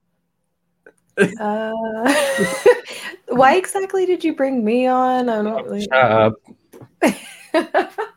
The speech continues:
Speaker 1: I don't know. It's just, I, I mean, you know, we talk about this. I talk about this every day with you. It's just, it, and she can tell
Speaker 2: Mm.
Speaker 1: something's wrong,
Speaker 2: Yep.
Speaker 1: something's off,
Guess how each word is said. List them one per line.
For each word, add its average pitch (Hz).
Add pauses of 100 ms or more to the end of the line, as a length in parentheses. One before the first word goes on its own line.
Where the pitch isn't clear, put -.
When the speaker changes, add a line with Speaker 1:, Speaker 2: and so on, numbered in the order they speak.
(300)
Speaker 1:
I 139
don't 185
know. 208
It's 117
just, 156 (100)
I, 147
I 143
mean, 160
you 170
know, 175
we 117
talk 165
about 104
this. 92
I 110
talk 120
about 123
this -
every 113
day 120
with 120
you. -
It's 113
just, - (140)
it, 127 (400)
and 127
she 175
can 143
tell 131 (840)
Speaker 2:
Mm. 147
Speaker 1:
something's 123
wrong, 110
Speaker 2:
Yep. 104
Speaker 1:
something's 107
off, 107